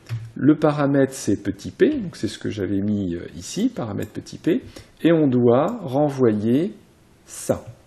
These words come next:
Donc on écrit petit p, deux points, et là, qu'est-ce qu'on doit renvoyer ? Donc c'est la fonction anonyme qui, à petit p, renvoie ce qui est là. Et donc ce qui est au-dessus, donc ce qui est là, on peut l'enlever.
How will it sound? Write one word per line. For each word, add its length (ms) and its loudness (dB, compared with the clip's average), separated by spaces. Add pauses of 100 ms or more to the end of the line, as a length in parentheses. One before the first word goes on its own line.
(400)
Donc 160 -10
on 100 -2
écrit 300 -4
petit 380 -6
p, 420 0
deux 280 4
points, 440 -4 (320)
et 140 4
là, 400 0 (320)
qu'est-ce 180 0
qu'on 120 0
doit 180 2
renvoyer ? 420 -2 (1120)
Donc 140 -8
c'est 160 -2
la 100 2
fonction 380 -2
anonyme 540 0 (180)
qui, 340 -4 (460)
à 360 -2 (200)
petit 300 -6
p, 440 0
renvoie 760 -4
ce 140 -16
qui 120 -4
est 60 0
là. 80 -10 (720)
Et 60 2
donc 180 2
ce 100 -12
qui 120 -4
est 40 2
au-dessus, 440 -2 (140)
donc 160 -12
ce 120 -20
qui 160 -10
est 60 -6
là, 240 -4 (160)
on 120 -2
peut 360 -2
l'enlever. 360 -4